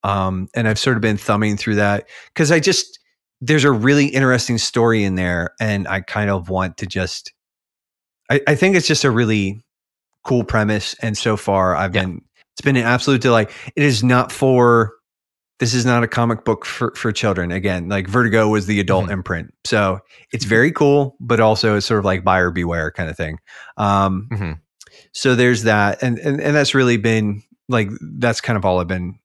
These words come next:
Speaker 1: reading lately. As far as, uh, watching anything, uh, dude, I mean, <laughs> especially in the last couple of weeks, nothing of consequence. Uh,
Speaker 2: Mm-hmm.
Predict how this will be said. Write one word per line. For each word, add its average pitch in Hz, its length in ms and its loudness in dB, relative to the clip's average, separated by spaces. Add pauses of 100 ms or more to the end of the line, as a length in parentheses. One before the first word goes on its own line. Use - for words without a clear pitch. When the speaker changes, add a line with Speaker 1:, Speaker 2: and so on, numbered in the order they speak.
(160)
Speaker 1:
reading 101 440 -4 (440)
lately. 110 460 0
As 113 240 -2
far 139 580 4
as, 120 500 2
uh, 101 220 0 (1000)
watching 113 460 0
anything, 107 540 -2 (720)
uh, 87 240 -4
dude, 101 440 -2
I 104 120 -4
mean, 101 320 -2 (120)
<laughs> - 120 -16
especially 139 540 0
in 123 80 2
the 117 80 4
last 107 260 2
couple 117 200 0
of 104 60 2
weeks, 104 340 -2 (360)
nothing 120 400 2
of 107 140 -2
consequence. 101 720 -4
Uh, 90 400 -2 (720)
Speaker 2:
Mm-hmm. 87 140 -8